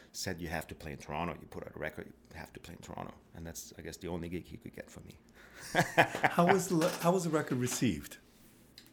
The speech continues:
Speaker 1: Uh, it, it was received well. It got a lot of great reviews, and, and, um, it was just a solo one,
Speaker 2: Right.
Speaker 1: the first one. And, uh, and I sold a lot of copies of it, that, which was another thing I was not used to. People giving me money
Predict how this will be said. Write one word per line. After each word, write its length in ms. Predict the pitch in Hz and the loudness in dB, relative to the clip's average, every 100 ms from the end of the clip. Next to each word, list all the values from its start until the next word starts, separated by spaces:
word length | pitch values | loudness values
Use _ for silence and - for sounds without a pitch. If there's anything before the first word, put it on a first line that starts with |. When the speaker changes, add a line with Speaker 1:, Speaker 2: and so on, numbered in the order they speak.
| - - | -20 6
Speaker 1:
Uh, 300 | 143 135 135 127 | 12 12 12 12
it, 120 | 143 - | 6 6
it 60 | 151 | 6
was 220 | 143 - 107 | 6 2 -6
received 600 | 131 143 - 156 151 - - - | 0 0 2 2 0 -4 -14 -8
well. 460 | 110 120 165 160 | 6 10 12 10
It 120 | 117 110 | 8 8
got 140 | 127 | 8
a 40 | |
lot 180 | 120 113 | 10 8
of 80 | 110 | 6
great 220 | 113 110 | 4 4
reviews, 600 | 107 95 98 131 208 - | 2 2 2 2 0 0
and, 340 | 120 104 101 101 | 2 4 4 2
and, 360 | 107 104 101 101 | 0 2 4 4
um, 540 | 98 98 92 92 92 - - _ _ - - | 6 4 2 -2 -4 -10 -20 _ _ -20 -6
it 60 | 120 | -4
was 120 | 110 | -2
just 200 | 120 - | -2 -2
a 40 | |
solo 340 | 110 117 110 107 | 0 4 4 4
one, 240 | 104 135 131 - | 2 -2 -6 -6
Speaker 2:
Right. 140 | 101 | -4
Speaker 1:
the 60 | 123 | -4
first 300 | - 107 - | -2 -4 -2
one. 240 | 104 117 131 - - - - - | -4 -4 -10 -16 -18 -20 -20 -4
And, 340 | 107 107 107 | 2 4 6
uh, 300 | 104 104 101 - - - - - - | 6 8 6 2 -6 -20 -20 -6 0
and 120 | 110 | 2
I 80 | 107 | 2
sold 320 | - 123 117 | 6 6 8
a 20 | |
lot 180 | 107 98 | 6 4
of 80 | 98 | 2
copies 420 | 120 123 143 98 | 2 0 2 -2
of 140 | 98 90 | 0 -2
it, 100 | 90 | 2
that, 180 | 101 131 | 0 2
which 200 | 113 - | -2 0
was 120 | 104 | 0
another 340 | 104 123 156 | 4 4 4
thing 240 | 165 107 92 | 0 -2 0
I 40 | |
was 180 | 87 78 | -2 -2
not 160 | 82 - | -8 -6
used 260 | 85 - 78 | -8 -8 -10
to. 100 | 76 | -10
People 280 | - 113 107 | -8 -6 -2
giving 320 | 117 107 95 | 0 0 0
me 80 | 80 78 | -2 -6
money 300 | 87 127 | -2 0